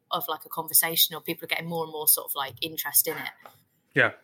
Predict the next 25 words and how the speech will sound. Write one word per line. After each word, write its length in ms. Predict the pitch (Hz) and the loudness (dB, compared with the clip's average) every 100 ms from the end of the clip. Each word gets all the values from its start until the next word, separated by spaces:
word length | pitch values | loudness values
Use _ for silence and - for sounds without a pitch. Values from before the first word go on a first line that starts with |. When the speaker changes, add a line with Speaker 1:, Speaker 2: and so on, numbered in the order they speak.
| _ - - - - - | _ -18 -18 -14 -10 2
Speaker 2:
I 100 | 165 | 8
think, 120 | 180 269 | 10 10
I 100 | 196 | 10
think 200 | 277 247 | 12 12
what 140 | 220 | 10
Sylvain 280 | - 220 202 | 12 12 12
said 200 | 196 170 | 10 10
was 140 | 165 | 10
really 240 | 170 190 160 | 12 12 10
interesting 380 | 131 139 - | 10 6 8
around 120 | 139 135 | 8 8
the 60 | |
fact 220 | 131 147 | 8 6
that 80 | 139 | 8
you've, 220 | 143 131 | 10 10
if 140 | 165 147 | 10 12
you 100 | 160 | 12
get 200 | 190 160 | 12 12
more 260 | 170 180 | 12 12
E 120 | 170 160 | 12 10
V 200 | 160 160 | 8 8
vehicles 460 | 151 139 151 135 | 8 6 4 4
on 140 | 135 131 | 6 6
the 80 | |
road, 340 | 127 143 107 | 8 8 8